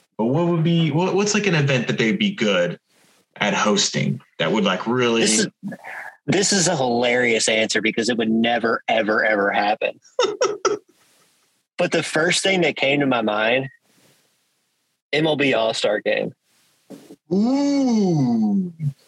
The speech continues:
Speaker 2: Having that in Louisville Slugger Field and the history of the town with the baseball stuff. And there's a lot of big baseball fans in the city. Never could really function to have an M L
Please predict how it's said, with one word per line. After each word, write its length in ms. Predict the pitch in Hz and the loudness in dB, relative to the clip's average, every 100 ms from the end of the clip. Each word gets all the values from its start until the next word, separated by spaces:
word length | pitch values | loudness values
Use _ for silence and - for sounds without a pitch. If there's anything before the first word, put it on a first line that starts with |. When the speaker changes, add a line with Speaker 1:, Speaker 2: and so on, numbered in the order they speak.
| _ _ _ _ _ _ _ _ _ _ _ _ - | _ _ _ _ _ _ _ _ _ _ _ _ -6
Speaker 2:
Having 360 | - 175 214 214 | -2 0 0 2
that 180 | 208 | 2
in 60 | 175 | 2
Louisville 240 | 175 180 | 0 0
Slugger 320 | 175 175 170 160 | 0 0 0 0
Field 460 | 127 113 107 104 - _ _ _ _ _ _ _ _ _ _ _ _ _ _ - | 0 0 2 -2 -6 _ _ _ _ _ _ _ _ _ _ _ _ _ _ -4
and 420 | 127 127 127 120 | 0 0 -2 -2
the 80 | 127 | 0
history 500 | 151 170 - 185 175 | 0 0 0 0 0
of 120 | 160 | 0
the 80 | 143 | -2
town 400 | 135 135 127 127 | 0 0 0 0
with 100 | 127 | -2
the 60 | |
baseball 420 | 120 120 117 117 110 | 0 0 0 -2 -2
stuff. 440 | - 104 95 101 - _ _ _ _ _ _ _ _ _ _ - | -2 0 -2 -4 -12 _ _ _ _ _ _ _ _ _ _ -4
And 380 | 113 113 113 110 | 0 0 0 -2
there's 200 | 123 135 | -2 0
a 60 | 143 | 0
lot 320 | 139 160 175 | 0 0 0
of 240 | 151 120 - _ 123 - | -2 -6 -14 _ -14 -4
big 440 | 214 453 190 131 - - | 0 2 0 -2 -10 -6
baseball 440 | 156 156 - 143 | -2 0 0 -2
fans 400 | 120 127 123 120 - | 0 0 0 -2 -2
in 120 | 160 | 0
the 80 | 139 | 0
city. 420 | - 117 110 107 113 143 | 0 0 0 -2 -2 -4
Never 380 | - 175 226 233 | -2 0 0 0
could 180 | - 180 | 0 0
really 420 | 160 175 151 139 - | 0 0 0 -2 -4
function 560 | - 170 165 156 139 | -2 -2 0 0 -2
to 220 | - 143 135 | 0 0 0
have 320 | 131 135 135 | 0 0 0
an 100 | 117 | 0
M 160 | 120 117 | 0 0
L 220 | 107 107 | 0 0